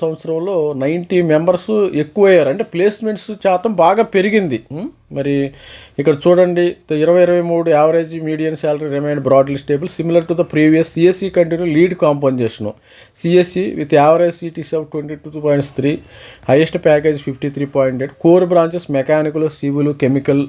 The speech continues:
also maintain consistent average salaries కూడా బాగా వస్తుంది. నా సజెషన్ అయితే మీరు ఐఐటీలో థర్డ్ చెప్పాను కదా, టైర్ త్రీ ఐఐటీలో సీటు వచ్చేకంటే మరి ఎన్ఐటీ వరంగల్లో హండ్రెడ్ పర్సెంట్ బెటర్, హండ్రెడ్ పర్సెంట్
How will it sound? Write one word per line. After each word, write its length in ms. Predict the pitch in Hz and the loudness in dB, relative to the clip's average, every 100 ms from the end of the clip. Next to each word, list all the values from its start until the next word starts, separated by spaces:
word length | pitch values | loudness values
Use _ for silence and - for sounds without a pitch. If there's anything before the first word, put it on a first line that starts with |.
| 160 | 0
also 340 | 131 135 147 | 2 2 0
maintain 340 | 127 127 123 185 | 0 0 0 -2
consistent 580 | - 127 - - 131 123 | 0 0 -2 -4 -2 2
average 440 | 117 120 127 123 - | 2 2 0 -4 -6
salaries 440 | 117 117 113 - | -6 -6 -8 -6
కూడా 240 | 123 147 339 - - - - | -4 -4 -4 -10 -20 -14 0
బాగా 220 | 123 139 | 2 2
వస్తుంది. 360 | 147 143 226 233 | 2 -2 -4 -4
నా 220 | 180 180 | 2 2
సజెషన్ 420 | 196 214 214 226 | 2 0 -2 -2
అయితే 240 | 220 202 214 | -2 -2 -2
మీరు 460 | 196 196 190 175 175 - _ - | -2 -2 0 -2 -6 -18 _ -4
ఐఐటీలో 540 | 127 175 226 226 226 202 | 2 4 4 0 -6 -8
థర్డ్ 500 | - 165 190 220 196 135 - _ _ _ _ _ _ _ _ _ - - 151 | -4 0 2 2 -2 -8 -18 _ _ _ _ _ _ _ _ _ -20 -2 0
చెప్పాను 300 | 147 196 180 | 2 2 4
కదా, 300 | 180 202 359 _ _ _ 165 | 2 0 -6 _ _ _ 0
టైర్ 220 | 180 214 | 2 2
త్రీ 200 | 220 220 | 0 2
ఐఐటీలో 560 | 196 202 202 202 202 | 4 2 0 -2 -4
సీటు 480 | 180 - - 190 185 | -6 -12 -12 -10 -4
వచ్చేకంటే 720 | 180 180 175 180 170 196 170 151 | -6 -4 -2 -2 0 2 4 4
మరి 280 | 143 143 | 2 4
ఎన్ఐటీ 400 | 135 151 202 196 | 4 2 0 0
వరంగల్లో 500 | 185 170 170 170 175 | 2 2 2 0 0
హండ్రెడ్ 380 | 151 143 180 190 | 0 0 2 2
పర్సెంట్ 320 | 185 165 170 | 2 0 -4
బెటర్, 260 | 156 151 160 | -2 -2 0
హండ్రెడ్ 360 | 151 165 170 170 | -2 -2 0 0
పర్సెంట్ 300 | 160 165 | -2 -6